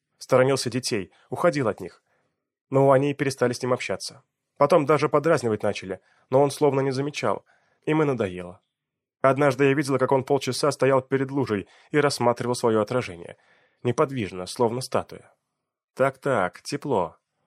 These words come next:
сказал бы я, если бы это хоть немного походило на детскую игру.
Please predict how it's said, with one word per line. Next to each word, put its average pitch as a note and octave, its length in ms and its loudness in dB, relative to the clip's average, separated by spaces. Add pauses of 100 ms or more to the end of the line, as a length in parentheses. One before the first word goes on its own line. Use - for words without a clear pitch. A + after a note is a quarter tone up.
(120)
сказал A2 380 2
бы G#2+ 120 0
я, C3 120 0
если A2+ 260 -2
бы A2 140 2
это A2+ 140 0
хоть A2+ 240 -4
немного B2+ 380 0
походило A#2 480 -2
на A#2 100 -2
детскую G#2+ 440 -2
игру. A2+ 240 -12